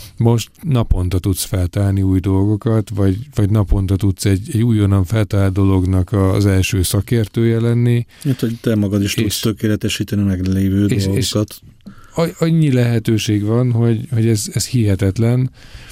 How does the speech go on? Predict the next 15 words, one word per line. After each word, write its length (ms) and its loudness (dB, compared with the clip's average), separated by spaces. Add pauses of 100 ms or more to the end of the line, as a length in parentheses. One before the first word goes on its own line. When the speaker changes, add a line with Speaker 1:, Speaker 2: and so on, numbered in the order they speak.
(200)
Speaker 1:
és, 680 0
és 140 -2
erre 320 2
kell 480 2 (140)
a, 440 2
a 60 0
diákokat, 600 -2
meg 140 0
erre 200 0
kell 160 0
ezt 140 -2
a 40 0
világot 520 2
fölkészíteni, 760 0
hogy 200 0